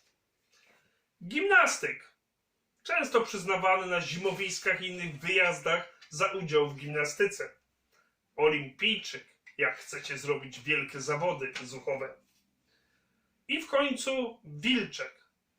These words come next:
czyli jak nic poznawanie obrzędowości i historii zuchów.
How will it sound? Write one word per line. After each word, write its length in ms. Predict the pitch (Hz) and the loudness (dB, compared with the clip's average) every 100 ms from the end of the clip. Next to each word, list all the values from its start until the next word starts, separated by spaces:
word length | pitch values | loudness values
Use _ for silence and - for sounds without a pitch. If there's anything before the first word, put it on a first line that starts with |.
| _ _ | _ _
czyli 240 | - 139 | -8 -2
jak 300 | 127 - - | 0 0 -6
nic 500 | 156 220 - - - - - | -2 -2 -2 -8 -14 -20 -12
poznawanie 720 | 147 135 143 147 147 131 117 _ _ _ _ _ _ _ | -10 -6 -2 0 0 -2 -10 _ _ _ _ _ _ _
obrzędowości 1120 | 226 226 233 220 202 180 170 - - - - | 2 4 2 4 0 0 -2 -4 -12 -16 -12
i 40 | 208 | -10
historii 680 | 156 143 - 117 110 110 _ | -10 -12 -10 -8 -10 -14 _
zuchów. 380 | 127 135 151 - | -14 -12 -12 -14